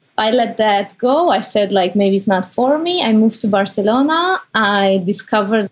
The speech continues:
communities, meetups. So I went to a Code Bar meetup. Here I heard about Free Code Camp, Scrimba, and all these amazing resources.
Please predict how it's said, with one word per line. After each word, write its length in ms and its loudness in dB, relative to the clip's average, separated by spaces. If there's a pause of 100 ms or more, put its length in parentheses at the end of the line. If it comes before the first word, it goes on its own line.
communities, 1040 2
meetups. 920 0
So 200 -2
I 100 2
went 300 0
to 180 0
a 80 2
Code 320 -4
Bar 220 0
meetup. 480 -2 (120)
Here 220 0
I 140 2
heard 320 0
about 320 0
Free 260 0
Code 240 -2
Camp, 340 0
Scrimba, 560 2
and 80 2
all 140 2
these 220 0
amazing 420 0
resources. 880 0